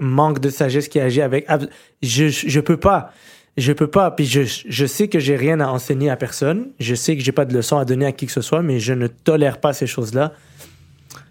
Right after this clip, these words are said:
Donc, t'sais, ça a toujours été comme ça. Je vais à l'école. Si je trouve qu'un prof abuse de son pouvoir, ou si je trouve qu'un prof est paresseux, ou je trouve qu'un prof est pas passionné, j'écoute pas et je m'en bats les couilles. Je, je, par contre, si je tombe sur quelqu'un qui,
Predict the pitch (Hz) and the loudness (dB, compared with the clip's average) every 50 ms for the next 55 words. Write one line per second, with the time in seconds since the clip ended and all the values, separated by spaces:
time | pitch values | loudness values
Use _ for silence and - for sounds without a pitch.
0 | - - - 135 151 156 147 151 - - 170 160 147 - - - - - - 147 | -14 -4 2 2 4 4 2 -2 -2 0 0 0 0 -2 -8 -10 -10 -4 -2 -2
1 | 139 - 175 170 170 170 156 - 156 - 160 139 - - 180 185 196 180 139 113 | 0 0 0 2 2 2 2 0 0 0 0 -2 2 2 2 4 4 2 0 -2
2 | 113 120 113 139 165 170 156 147 143 - 156 139 151 165 175 175 - - - - | -4 -2 2 2 2 4 4 2 2 2 2 2 2 2 0 -4 -8 -12 -8 -6
3 | 170 156 - - 175 160 - - 160 143 127 - - 165 165 160 160 - - 147 | -6 -4 -2 -2 -4 -4 0 0 0 0 0 0 2 2 2 2 -2 -2 -2 -2
4 | 135 131 151 147 135 143 123 139 139 131 - 131 120 127 139 143 147 151 151 151 | 0 0 -2 0 0 -2 0 0 -2 -2 -2 -4 0 2 2 2 2 2 0 -2
5 | 160 135 - - 143 135 - 165 143 - 151 135 - - - 147 143 - - - | -6 -12 -10 -10 -10 -6 -6 -6 -4 -4 -4 -4 -4 -2 -2 -2 -2 -4 -10 -6
6 | - 147 135 127 135 123 - - - 151 147 143 - - 135 - - 156 143 - | -4 -2 -2 0 -2 -4 -4 -2 0 0 0 0 -2 -4 -8 -6 -4 -6 -6 -6
7 | - _ - - 131 120 - - 151 147 - 135 - 147 131 - - 147 131 - | -10 _ -6 -4 -4 -4 -2 -4 -4 -2 -2 -2 -2 -2 -4 -2 -2 -4 -4 -2
8 | - 139 123 123 123 135 135 135 _ _ _ _ _ _ _ _ _ - 131 113 | -2 -2 0 0 -2 -2 -4 -6 _ _ _ _ _ _ _ _ _ -6 -4 -4
9 | 104 110 151 151 - 156 143 - - 151 143 147 147 143 - - _ _ _ _ | 0 -2 -2 0 0 -2 -4 0 0 2 2 4 2 0 -4 -12 _ _ _ _
10 | - 147 127 113 135 127 123 120 113 147 147 139 131 135 - - 139 135 139 143 | -8 -6 -6 -4 -2 -4 -2 0 2 2 2 2 0 -2 -2 -2 0 0 0 0
11 | - - - 131 107 107 120 123 120 123 127 - - 113 113 120 120 113 - - | -4 -6 -8 -6 -6 -4 -4 -2 -2 -4 -4 -6 -8 -6 -4 -2 -4 -4 -6 -12
12 | _ _ _ _ _ - 143 139 - - 165 170 165 - - 143 - - 165 165 | _ _ _ _ _ -2 -2 -2 2 2 2 2 2 0 -4 -4 0 0 0 0
13 | 156 - 165 151 - - 147 135 - 160 160 160 160 147 151 - - 151 139 131 | 0 0 -2 -2 0 0 -2 0 2 0 2 2 0 -2 -4 -6 -4 -2 -2 -2
14 | 131 127 | -4 -6